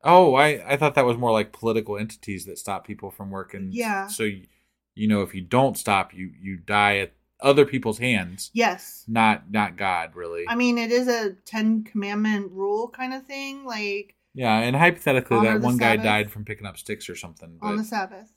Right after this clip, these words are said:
Speaker 1: yeah, I, I don't know how true that is. So
Speaker 2: That's the only one we know about.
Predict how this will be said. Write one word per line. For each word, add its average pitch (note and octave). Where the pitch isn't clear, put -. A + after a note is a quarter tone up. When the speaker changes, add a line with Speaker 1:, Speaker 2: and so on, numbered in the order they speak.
Speaker 1:
yeah, F2
I, G2+
I -
don't G#2
know F#2+
how F#2+
true G2
that F2
is. E2
So -
Speaker 2:
That's A3+
the A#3+
only A3+
one G#3+
we F#3+
know F#3+
about. G#3+